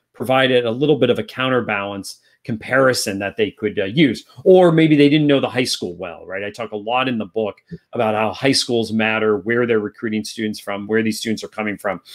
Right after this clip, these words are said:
And maybe they didn't know the high school, they didn't know how rigorous the grading system was, and so they would use the test score in that way. And I think they're gonna use the same, if they have that test score this year, uh, and there's something they don't quite get on the, uh, on the transcript,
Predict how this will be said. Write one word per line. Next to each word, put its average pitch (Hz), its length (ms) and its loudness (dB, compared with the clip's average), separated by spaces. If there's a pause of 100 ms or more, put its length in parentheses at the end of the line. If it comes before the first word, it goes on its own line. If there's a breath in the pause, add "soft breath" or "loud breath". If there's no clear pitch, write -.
(240 loud breath)
And 143 120 6
maybe 156 220 6
they 139 140 6
didn't 135 180 4
know 131 160 6
the 120 80 2
high 120 140 2
school, 117 280 -2
they 110 140 2
didn't 127 160 -2
know 120 140 0
how 113 80 -2
rigorous 110 480 -2
the - 80 -10
grading 110 340 -2
system 104 300 -10
was, 101 240 -8 (260 soft breath)
and 131 100 -6
so 135 120 4
they 123 140 6
would 117 200 -4
use 135 420 6
the 110 200 0
test - 300 -4
score 107 360 -2
in 98 140 -10
that 110 260 -4
way. - 220 -16 (240 loud breath)
And 160 80 6
I 165 80 4
think 214 160 4
they're 180 100 6
gonna 160 140 6
use 156 200 4
the 143 60 -8
same, 151 300 2
if 147 140 -6
they 151 120 2
have 165 200 0
that 156 140 2
test 156 200 -4
score 160 180 0
this 156 220 -4
year, 160 300 0 (280 soft breath)
uh, 131 260 2
and 135 140 -2
there's 131 140 0
something 143 280 0
they 127 120 2
don't 135 200 2
quite 147 300 -4
get 131 220 2
on 127 180 -2
the, 123 380 -2
uh, 117 180 -4
on 131 120 -6
the 120 80 -6
transcript, 131 560 -2